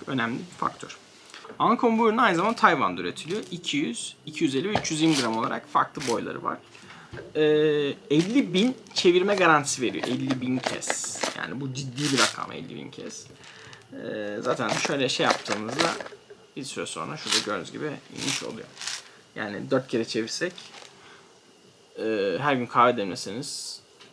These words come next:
üç kere, iki kere kahve demleseniz, dört kere çevirseniz, sekiz kere çevirmiş olursunuz. Ayda iki yüz kırk kere çevirirsiniz. Senede, e, işte yaklaşık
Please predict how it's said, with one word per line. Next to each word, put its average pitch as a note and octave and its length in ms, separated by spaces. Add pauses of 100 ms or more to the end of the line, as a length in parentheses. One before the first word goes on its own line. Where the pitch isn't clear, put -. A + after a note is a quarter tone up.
(840)
üç C#3 140
kere, A2 360
iki - 160
kere A#2+ 180
kahve B2 260
demleseniz, F#2 460
dört C3 180
kere D#2+ 180
çevirseniz, A#2+ 460
sekiz C3+ 240
kere A#2 120
çevirmiş - 320
olursunuz. - 580 (640)
Ayda B2 280
iki C3+ 160
yüz C3+ 80
kırk - 200
kere C#2+ 120
çevirirsiniz. F#2+ 600 (280)
Senede, B2+ 600 (840)
e, D#2 280 (1120)
işte A#2+ 400 (340)
yaklaşık G2 500